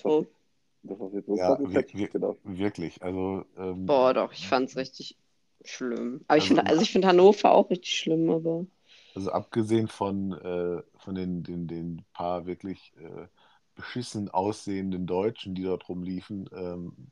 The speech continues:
Speaker 3: war's einfach, äh, ja, als wärst du in einem anderen Land.
Speaker 1: Ja.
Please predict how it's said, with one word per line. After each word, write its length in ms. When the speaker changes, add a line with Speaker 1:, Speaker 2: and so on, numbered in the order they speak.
Speaker 3:
war's 420
einfach, 680
äh, 320
ja, 220
als 380
wärst 220
du 40
in 100
einem 240
anderen 320
Land. 340
Speaker 1:
Ja. 260